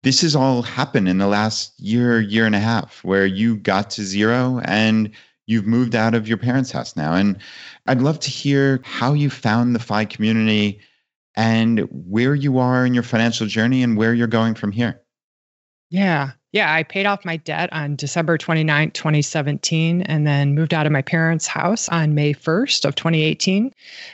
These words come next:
Speaker 2: But at that point, I had already been entrenched in the fi community. So a colleague of mine, Carson, turned me on to the Choose F I podcast back in the spring of twenty seventeen. So pretty fairly early on in your career.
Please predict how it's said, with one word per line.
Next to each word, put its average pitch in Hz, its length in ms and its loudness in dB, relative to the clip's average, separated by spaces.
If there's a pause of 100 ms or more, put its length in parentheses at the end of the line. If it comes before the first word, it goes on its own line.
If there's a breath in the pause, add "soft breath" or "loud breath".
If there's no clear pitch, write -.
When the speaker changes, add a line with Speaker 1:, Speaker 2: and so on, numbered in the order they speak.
Speaker 2:
But 165 260 2
at 170 200 0
that 254 200 0
point, 180 180 2
I 156 100 2
had 165 120 2
already 170 260 2
been 156 380 0
entrenched 165 560 0
in 160 80 0
the 139 80 0
fi 156 240 0
community. 143 640 -2
So 156 420 0
a 151 60 -6
colleague 165 560 0
of 151 120 -2
mine, 165 520 2
Carson, 190 560 0 (540 loud breath)
turned 180 260 2
me 165 140 2
on 156 220 2
to 156 120 -2
the 143 140 -2
Choose 160 260 0
F 147 180 0
I 147 360 -2
podcast - 720 -2
back 143 280 2
in 151 140 0
the 147 80 -2
spring 190 640 0
of 156 360 0
twenty 180 300 2
seventeen. 180 640 0
So 156 180 0
pretty 180 320 2
fairly 170 500 2 (180)
early 170 260 2
on 156 300 2
in 175 160 2
your 156 400 2
career. 165 560 0